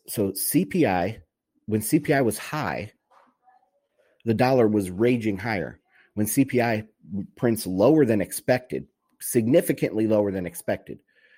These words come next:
um, what happens to the dollar?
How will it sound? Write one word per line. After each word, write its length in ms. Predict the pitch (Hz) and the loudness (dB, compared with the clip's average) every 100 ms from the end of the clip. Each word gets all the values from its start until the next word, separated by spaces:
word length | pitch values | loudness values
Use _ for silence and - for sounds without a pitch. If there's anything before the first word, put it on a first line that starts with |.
| _ _ _ | _ _ _
um, 420 | 95 90 82 76 71 _ _ _ | -4 -4 -4 -8 -14 _ _ _
what 160 | 110 113 | 0 0
happens 380 | 123 110 98 | -2 -4 -8
to 60 | - | -8
the 60 | 87 | -6
dollar? 400 | 98 80 50 | -4 -4 -6